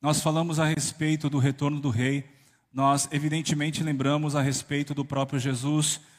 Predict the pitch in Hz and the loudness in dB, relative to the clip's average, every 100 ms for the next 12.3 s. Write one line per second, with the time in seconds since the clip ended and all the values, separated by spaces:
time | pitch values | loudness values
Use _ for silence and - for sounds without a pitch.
0 | _ _ 135 139 143 151 135 143 156 156 | _ _ -2 2 0 0 2 2 4 2
1 | 117 147 160 165 123 123 - 135 127 127 | 0 0 2 0 0 0 0 -2 0 0
2 | 120 113 127 110 104 104 - - _ _ | -2 -4 -4 -4 -6 -10 -14 -16 _ _
3 | _ _ 147 156 160 160 165 160 - 165 | _ _ 0 2 2 2 2 2 0 -2
4 | 151 - 160 170 165 147 156 143 139 147 | -2 0 0 0 0 0 0 2 2 0
5 | 151 139 147 156 147 131 131 147 156 127 | 0 0 0 0 -2 0 2 2 2 0
6 | 113 - - _ _ 135 131 156 151 170 | -2 -10 -20 _ _ -4 0 0 0 0
7 | 180 170 139 143 139 - 151 147 156 143 | 0 -2 -2 -4 -4 -2 -2 0 0 0
8 | 151 165 - - 156 139 131 143 156 156 | 0 -2 -4 -2 -2 -2 2 2 2 0
9 | 160 170 147 131 131 139 185 170 156 - | 0 2 2 0 -2 0 0 0 -2 -2
10 | 143 143 147 - - _ 135 135 151 151 | -2 -2 -4 -18 -20 _ -6 -4 0 2
11 | 151 147 143 151 147 143 139 - 139 135 | 2 2 -2 0 0 2 0 0 0 0
12 | 131 131 120 | 0 0 0